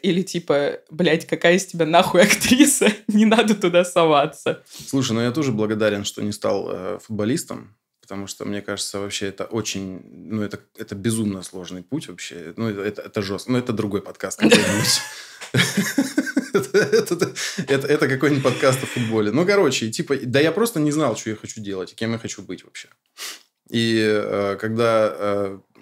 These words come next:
Speaker 2: ну, я такой: «Ну ладно, буду, буду юристом, окей». Потому что, ш-, ну, как, как работает, э, голова,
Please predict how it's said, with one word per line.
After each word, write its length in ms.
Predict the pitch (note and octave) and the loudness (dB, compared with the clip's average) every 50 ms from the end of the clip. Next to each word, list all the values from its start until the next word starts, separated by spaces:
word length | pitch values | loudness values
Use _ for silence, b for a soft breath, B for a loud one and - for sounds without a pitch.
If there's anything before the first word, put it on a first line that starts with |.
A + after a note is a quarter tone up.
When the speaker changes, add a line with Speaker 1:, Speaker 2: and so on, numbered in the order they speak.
| - B2 C3 B2+ A#2+ B2 A2+ A2 G#2 G2+ _ _ _ _ - | -20 -20 -20 -20 -20 -20 -20 -20 -20 _ _ _ _ _ -2
Speaker 2:
ну, 160 | B2 B2+ A#2 | 0 0 2
я 140 | A2 A2+ A2 | 2 0 -2
такой: 240 | G#2+ G#2 - G#2 G2 | -2 -4 -4 -4 -2
«Ну 140 | G#2 C3 C#3 | 0 0 2
ладно, 300 | A#2+ A2 A2+ G#2+ G2 F#2+ F2 - F2 F2 D2 C#2 - | 2 2 0 0 -4 -6 -8 -12 -14 -16 -16 -16 -18
буду, 340 | G2 F#2 A#2 A#2+ A#2+ A2 G2+ | -8 -4 -2 0 0 -2 -2
буду 220 | G2 G#2+ B2 B2+ A2+ | -2 -4 -4 -2 -2
юристом, 500 | G2 G2+ G2 G2+ G2 - - - - E2 | -4 -4 -6 -6 -8 -10 -12 -16 -16 -16
окей». 220 | E2+ - D#2+ E2+ - | -16 -14 -16 -16 -8
Потому 200 | - C3+ C#3 C#3 | -4 -4 -2 -2
что, 180 | C3+ C3+ B2+ | -2 -4 -4
ш-, 100 | A2+ - - - | -6 -6 -8 -8
ну, 180 | - C3 C#3 C#3 | -4 -4 -2 0
как, 300 | C3+ C3+ B2+ - - - | 0 -2 -2 -2 -2 -2
как 180 | D3+ D3 D3 | -2 -2 0
работает, 580 | C3+ A#2 A2 A#2 A#2 A2 - G#2+ G#2 G2+ - _ - | 0 -2 -2 -2 -2 -2 -2 -4 -4 -4 -8 _ -10
э, 320 | G2+ G2+ G2+ G2+ G2+ G#2 | -8 -6 -4 -4 -6 -6
голова, 640 | G#2 - G#2+ G#2 G#2+ G#2 G#2 G2+ G2+ F#2+ F#2+ - | -6 -4 -2 0 0 0 0 -2 -4 -4 -4 -8